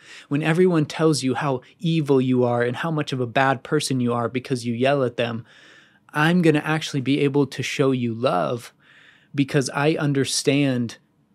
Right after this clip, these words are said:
I understand. I acknowledge it. Um, and this is really why acceptance is acknowledgement. And that's why, you know, Jesus, when he was being pinned to the cross, said, "Forgive them, for they know not what they do." And why that quote is so profound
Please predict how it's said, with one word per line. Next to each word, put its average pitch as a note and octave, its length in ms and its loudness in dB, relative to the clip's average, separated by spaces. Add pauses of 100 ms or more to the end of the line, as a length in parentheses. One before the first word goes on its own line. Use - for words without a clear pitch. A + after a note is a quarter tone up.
(160)
I C#3 160 0
understand. C#3+ 800 -2 (300)
I C#3 340 0
acknowledge C3+ 760 -2
it. - 180 -10 (260)
Um, B2+ 220 -6
and C3+ 140 -2
this D3+ 160 -2
is C3+ 160 0
really D3 240 2
why B2+ 200 0
acceptance C#3 800 -4
is C3 480 -2
acknowledgement. B2+ 840 -4 (560)
And C3+ 220 0
that's D#3 200 0
why, C3+ 360 2 (300)
you C#3 120 -2
know, A#2+ 200 0
Jesus, C3+ 560 0
when C3 120 -2
he C#3 120 0
was B2 120 0
being B2 380 -2
pinned D3 320 0
to C#3 120 -2
the A#2 100 0
cross, B2+ 640 0 (720)
said, C3+ 580 2
"Forgive C3 440 0
them, B2+ 200 0
for C3+ 180 0
they B2 160 0
know B2+ 240 0
not B2+ 240 -2
what C3 160 -2
they A#2 140 0
do." C3 360 0
And B2+ 180 -6
why D3 180 0
that C#3 280 0
quote D3 360 2
is B2+ 80 -6
so C3+ 220 -2
profound C3+ 680 -2